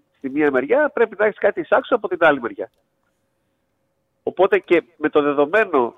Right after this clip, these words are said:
ότι σταματάει με το καλό Βιερίνια το καλοκαίρι, πρέπει να πάρεις έναν που να είναι,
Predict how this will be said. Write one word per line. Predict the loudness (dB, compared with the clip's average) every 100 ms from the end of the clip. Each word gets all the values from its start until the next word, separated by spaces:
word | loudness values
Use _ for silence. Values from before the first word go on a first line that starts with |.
| _
ότι | 0 0 0 -4 -4 -4 -4 -4 -6 -6 -10 0
σταματάει | 2 4 6 6 4
με | 0
το |
καλό | 2 2 2 0
Βιερίνια | -2 -4 -4 -6
το | -8 _
καλοκαίρι, | 0 0 -2 -4 -2
πρέπει | -2 0
να | 2
πάρεις | 2 2
έναν | 0 0 -2
που | -2
να | -2
είναι, | -2 -6 -10 -12